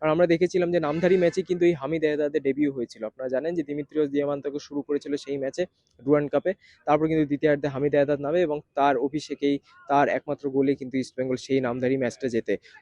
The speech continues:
তো চান্স আছে যে হা-, হামিদ প্রথম থেকে স্টার্ট করবে সেই ম্যাচে এবং, আহ, হিরোশি ইবুসুকি কিন্তু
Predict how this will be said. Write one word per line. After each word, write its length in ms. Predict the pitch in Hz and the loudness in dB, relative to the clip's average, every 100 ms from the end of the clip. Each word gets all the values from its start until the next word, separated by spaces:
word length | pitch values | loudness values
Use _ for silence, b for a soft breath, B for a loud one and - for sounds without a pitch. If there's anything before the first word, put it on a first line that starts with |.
| - | -2
তো 160 | 131 - _ _ _ _ | -2 -2 _ _ _ _
চান্স 320 | 160 147 151 - | 0 0 0 -2
আছে 300 | 151 165 156 | 0 0 0
যে 80 | |
হা-, 180 | 151 127 - | 0 -4 -10
হামিদ 300 | 127 143 151 _ _ 131 - | -6 -4 -4 _ _ -18 -6
প্রথম 260 | 151 147 | -4 -4
থেকে 160 | 143 143 | -4 -4
স্টার্ট 240 | - 135 | 0 -2
করবে 220 | - 151 151 | 0 -2 -2
সেই 180 | 147 | -2
ম্যাচে 300 | 143 135 180 180 b b | 0 0 0 -4 b b
এবং, 260 | 135 139 120 | 2 2 2
আহ, 340 | _ - 113 | _ -6 -4
হিরোশি 400 | 107 160 151 160 | 2 4 4 2
ইবুসুকি 420 | 139 143 147 147 | 0 0 -4 -4
কিন্তু 300 | 131 139 135 | -4 -4 -4